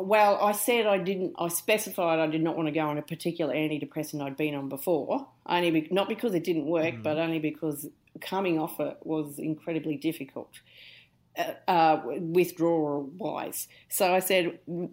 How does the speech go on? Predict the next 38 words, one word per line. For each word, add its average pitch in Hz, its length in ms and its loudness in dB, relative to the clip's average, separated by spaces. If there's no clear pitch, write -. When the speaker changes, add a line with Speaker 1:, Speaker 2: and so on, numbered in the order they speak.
Speaker 1:
can 170 160 -4
you 151 140 0
put - 200 -10
me 147 80 -8
on 151 100 -8
something 151 380 -4
else?" 196 300 0
And 170 120 -6
she 170 140 -6
said, 196 240 -8
"Yeah, 277 280 0
try 214 240 -2
this 214 200 -6
one." 190 220 -2
And 185 360 -2
it, 165 240 -8
yeah, 160 240 4
it 170 380 0
did 220 240 -4
take 170 280 -2
a 151 60 -6
bit 165 200 0
of 147 60 -14
getting 147 300 -2
used 170 320 -2
to, 151 160 -8
and 151 160 -6
then 160 120 -2
I 160 120 -4
had 151 220 -6
to 147 340 -6
up 151 340 -6
the 135 220 -6
dosage 151 640 -2
'cause 143 160 -10
it 143 100 -8
was 139 120 -16
just, - 480 -10